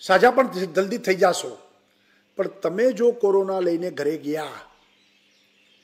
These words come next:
તો આપણા ઘરમાં રહેલા વડીલોને ખૂબ મુશ્કેલી પડશે અને એની ગંભીરતા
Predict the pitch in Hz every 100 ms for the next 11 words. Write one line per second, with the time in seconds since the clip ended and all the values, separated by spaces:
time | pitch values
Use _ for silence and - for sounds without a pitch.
0 | _ _ _ 190 147 156 240 262 170 185
1 | 190 170 175 180 156 151 175 180 180 170
2 | 147 110 _ _ _ _ _ - 226 262
3 | 190 - 143 - - - - _ _ _
4 | _ _ _ _ _ _ _ - 175 208
5 | 190 220 269 - _ _ _ _ 160 151
6 | 147 214 - 220